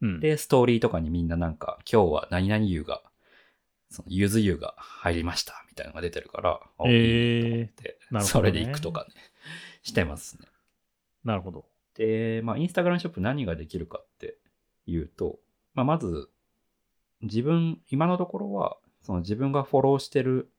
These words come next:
Speaker 2: アカウントが、なんかまあ、審査を受けていて、で、そのショップ機能ショップナウっていう、まあ、こう、商品らし-、あの、ビジネス的にはショップナウっていう名前の商品らしいんですけど、
Speaker 1: うん。
Speaker 2: まあ、それを使っているアカウント、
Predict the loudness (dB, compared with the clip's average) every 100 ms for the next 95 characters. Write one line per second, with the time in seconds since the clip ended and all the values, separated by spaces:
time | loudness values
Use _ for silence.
0 | _ -4 0 0 -2 -4 -6 -6 _ _
1 | _ _ _ _ _ _ _ -2 0 0
2 | -4 0 2 2 0 -6 -10 -4 2 2
3 | 2 -2 -4 -10 -12 -4 -4 -2 -2 -2
4 | 0 0 0 -4 0 0 -2 -8 _ _
5 | _ _ _ -6 -2 2 4 4 0 -6
6 | -8 -6 -2 -2 -2 -4 0 0 0 -10
7 | -12 -14 -10 -8 -6 -6 -4 0 0 0
8 | -2 -2 -6 -4 0 0 -2 -8 -6 -6
9 | -10 -14 -18 _ -20 _ _ -2 0 0
10 | -6 -8 -10 -12 -12 -10 -4 -2 -2 -2
11 | -2 -2 0 0 2 0 0 -2 0 -2
12 | 2 2 6 4 4 0 -10 -12